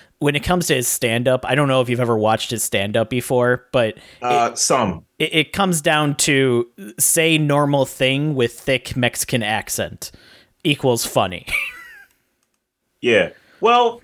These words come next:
Speaker 2: you know what? I, I don't know. I can't, I can't just give him a little slack, though. I feel like you can't steal charisma.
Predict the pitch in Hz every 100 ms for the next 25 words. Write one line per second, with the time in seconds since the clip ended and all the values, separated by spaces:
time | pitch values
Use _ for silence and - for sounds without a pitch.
0 | _ _ _ _ _ - - 208 254 254
1 | 262 - 233 226 254 262 262 254 - 226
2 | - - - - - 254 240 202 226 196
3 | 202 143 123 170 151 - 151 156 156 -
4 | 113 110 - 196 180 139 151 - 185 -
5 | - 156 143 117 127 113 117 98 80